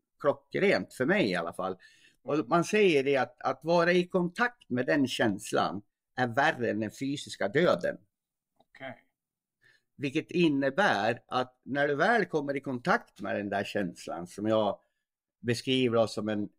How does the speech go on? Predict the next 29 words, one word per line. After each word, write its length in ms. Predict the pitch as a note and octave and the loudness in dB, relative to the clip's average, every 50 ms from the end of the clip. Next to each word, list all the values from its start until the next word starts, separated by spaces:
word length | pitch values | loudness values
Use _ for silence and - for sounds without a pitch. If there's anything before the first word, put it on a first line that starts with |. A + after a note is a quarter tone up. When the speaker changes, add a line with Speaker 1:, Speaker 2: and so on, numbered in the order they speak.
| - - _ | -20 -20 _
Speaker 1:
obeskrivlig 880 | _ B2 B2 A2+ A2 - A2+ A2 - - - G#2+ A#2 A#2 A2+ G#2+ A2 G#2+ | _ -6 -6 -6 -6 -6 -8 -8 -8 -10 -8 -6 -4 -4 -2 -2 -2 -2
längtan, 800 | A2+ A#2 A2+ G2+ G2 G#2+ - _ _ - A#2+ F2+ - F2+ A2 A#2 - _ _ _ _ _ _ _ - | 0 0 0 0 -2 -6 -8 _ _ 0 2 2 0 -4 -8 -10 -10 _ _ _ _ _ _ _ -4
eh, 300 | A#2 A#2 A2+ A2 A2 G#2+ | -2 0 0 0 0 -2
eh, 680 | G2 - - _ _ _ - G#2 A2+ A2+ A2 G#2+ G#2 - - | -4 -8 -12 _ _ _ -2 2 2 4 4 2 0 -2 -4
när 160 | - B2+ C3+ C3+ | -4 -2 0 0
du 60 | C#3 | 0
kommer 200 | - D#3+ D3+ D3 | 0 -2 -2 -2
i 40 | C3+ | -2
kontakt 500 | - C#3+ B2+ B2+ - G3+ G#3 - - _ | -4 -4 -4 0 -2 -2 -2 -2 -10 _
med 160 | _ B2+ C3 C#3+ | _ -6 -2 0
den 200 | E3+ D#3+ A2+ G#2 | 0 0 0 -2
så 120 | - - | -6 -4
kommer 220 | _ D#3 E3 D#3+ | _ -2 0 2
du 60 | D#3+ E3+ | 2 2
göra 260 | E3+ E3 E3 E3 F3+ - - _ _ _ _ | 2 2 2 2 0 -4 -6 _ _ _ _
allt, 340 | - B3+ A#3+ - - - - _ _ | -2 -2 -2 -2 -4 -6 -12 _ _
allt, 340 | - E3 F3+ D3 A#2 - _ _ | 0 2 2 2 0 -4 _ _
allt 380 | E3 F3+ C3+ F3 F3+ _ - - | 2 2 2 0 -4 _ -18 -6
för 100 | - A2+ | -4 -4
att 100 | G#2 A2 | -4 -4
slippa 340 | - - C3+ B2 - - - | -4 -2 -2 -2 0 -2 -4
känna 340 | - - A#2+ G#2 B2 D#3+ B2 | 0 0 0 0 2 2 2
den 180 | G#2 G2+ F#2+ F2 | 2 0 0 -2
känslan. 480 | A2+ E2+ E2 - - - C#2 - - _ _ _ _ _ _ _ _ _ _ - - _ | -4 -4 -4 -8 -8 -8 -8 -8 -8 _ _ _ _ _ _ _ _ _ _ -20 -20 _
Speaker 2:
Då 160 | _ A#2+ A#2 D3 | _ -2 0 0
använder 380 | C#3+ C3+ C#3+ D#3 D#3 C#3 C3 | 0 0 -2 -6 -4 -4 -4
du 100 | B2 D3 - | -6 -6 -2
yt-, 200 | - E3 E3 - _ _ _ _ _ _ _ | -2 -2 -2 -2 _ _ _ _ _ _ _
ja, 140 | - C#3 C#3+ | -10 -10 -10